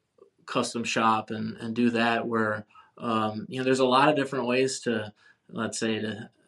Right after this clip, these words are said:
to, to do things. Um, so, um, for club making, it, you know, there's, you know, how to build, right? You don't have to have all the bells and whistles. You know, there's different unique ways to do things. And so it's thinking outside the box,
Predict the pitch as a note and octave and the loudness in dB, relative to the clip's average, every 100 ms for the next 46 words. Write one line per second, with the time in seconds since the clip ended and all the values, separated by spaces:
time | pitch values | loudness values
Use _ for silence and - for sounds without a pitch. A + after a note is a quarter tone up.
0 | _ - B2+ A#2 - - A#2+ B2+ C3 B2 | _ -10 -4 -2 -4 -6 -2 2 2 0
1 | G#2 G2+ G2+ A2 A#2 A2 G#2 G#2 - _ | -8 -8 -12 -8 -2 -2 -4 -10 -16 _
2 | - B2+ A#2+ A2+ - - _ _ _ _ | -4 2 4 2 -6 -20 _ _ _ _
3 | _ _ _ _ _ _ _ - B2 A#2+ | _ _ _ _ _ _ _ 4 6 6
4 | A#2 - C#3 B2 - C#3+ D3+ B2+ A#2+ B2+ | 2 0 2 2 2 2 2 0 -2 -4
5 | A#2 A2+ G#2+ A#2 - C3 A2+ G#2+ A2 - | -4 -4 -4 -6 -10 -6 -2 -2 -4 -10
6 | B2 A#2+ A2+ A2 G#2+ - _ _ _ _ | -4 2 2 2 -2 -10 _ _ _ _
7 | _ _ _ - B2 A2+ A2 - - C3+ | _ _ _ -10 -4 -2 -4 -6 0 4
8 | C#3 B2 A#2 B2 A2+ A2 A2 A#2 B2+ C3+ | 4 2 2 2 2 0 0 0 0 0
9 | C#3 A#2+ B2 B2 A#2 A2+ A#2 A2 A2 A2 | 0 0 0 0 -4 -2 -2 -2 -4 -6
10 | A#2 A#2 A#2+ A2+ A2+ A#2 A2+ A2+ A#2 C3 | 0 2 2 2 2 2 0 0 0 0
11 | B2+ A#2+ - _ - - - C3+ A#2+ B2 | -2 -6 -14 _ -20 -20 -8 -4 0 2
12 | A#2+ A2+ - B2 A#2+ A2 A#2+ A#2+ A#2+ A#2+ | 2 0 2 0 2 -4 -2 0 0 0
13 | A2+ A#2+ - G2+ B2 C#3 C3 A2 G#2+ A2 | 2 2 -2 -4 2 2 2 -4 -4 -6
14 | G#2+ G#2+ A#2+ A2 A2 - C#3 C3+ B2+ B2 | -8 -4 -2 -2 -2 -6 -4 0 0 0
15 | - A#2+ A#2 - A2+ A2 G#2+ - - | 2 2 2 -2 0 2 0 -6 -16